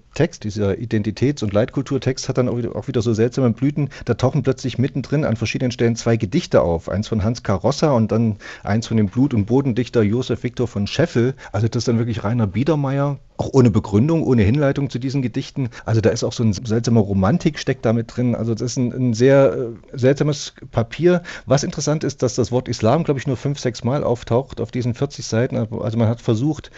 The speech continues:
sozusagen jetzt mal von der anderen Seite ranzugehen an das Thema Nation. Aber auch interessant, auf der ersten Seite geht es nochmal um die ehemalige S-P-D-Integrationsbeauftragte des Bundes,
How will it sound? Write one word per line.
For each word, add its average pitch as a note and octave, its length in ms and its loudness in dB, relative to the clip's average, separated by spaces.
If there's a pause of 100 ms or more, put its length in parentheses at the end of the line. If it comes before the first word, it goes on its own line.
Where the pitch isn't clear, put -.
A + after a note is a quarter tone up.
(200)
sozusagen A#2 280 2
jetzt A#2+ 160 0
mal A#2 80 4
von A#2+ 120 2
der A2 120 4
anderen D3+ 240 4
Seite G#2 280 4
ranzugehen A2+ 540 0
an A#2+ 100 -2
das A2+ 140 -4
Thema B2+ 240 2
Nation. C3 560 0 (360)
Aber C#3 420 2
auch - 160 4
interessant, B2 340 0
auf - 140 -2
der - 80 0
ersten D3 260 -2
Seite C3 380 4 (180)
geht B2+ 160 2
es B2 100 -2
nochmal A#2 340 4
um G#2+ 420 2
die G#2 180 0
ehemalige A#2 800 2
S-P-D-Integrationsbeauftragte A#2+ 1400 -2
des F#2+ 100 -10
Bundes, C3 500 -2